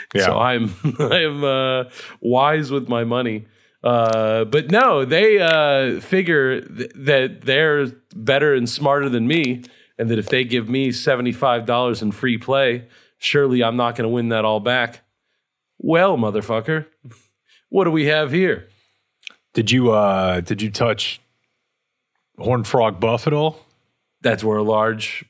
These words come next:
Speaker 2: portion of our winnings came from. That was
Speaker 1: Okay.
Speaker 2: free money.
Speaker 1: I listened, uh, to the whole game on the way down to Houston. Uh, and then I went back and watched, like, the, the fifteen, seventeen minute,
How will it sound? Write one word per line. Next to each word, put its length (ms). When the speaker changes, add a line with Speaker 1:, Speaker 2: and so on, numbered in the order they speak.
Speaker 2:
portion 360
of 100
our 120
winnings 340
came 240
from. 300
That 120
was 140
Speaker 1:
Okay. 160
Speaker 2:
free 240
money. 360
Speaker 1:
I 100
listened, 760
uh, 300
to 120
the 120
whole 180
game 340
on 80
the 60
way 140
down 240
to 40
Houston. 560
Uh, 220
and 100
then 100
I 60
went 220
back 220
and 140
watched, 380
like, 280
the, 560
the 380
fifteen, 720
seventeen 640
minute, 300